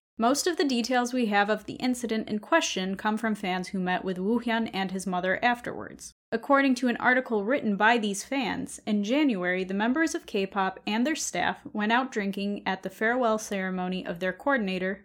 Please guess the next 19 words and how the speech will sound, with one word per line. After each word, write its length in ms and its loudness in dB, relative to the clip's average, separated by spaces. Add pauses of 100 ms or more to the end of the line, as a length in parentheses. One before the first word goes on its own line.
(120)
Moonhee. 420 0 (360)
People 280 4
gradually 500 6
left, 340 2
and 120 0
by 140 2
three 260 -2
A 140 2
M, 200 2
the 100 0
only 260 -2
two 160 0
members 440 0
left 500 2
were 520 -2
Woo 220 -2
Hyun 380 -4
and 280 -4
Youngwon. 520 0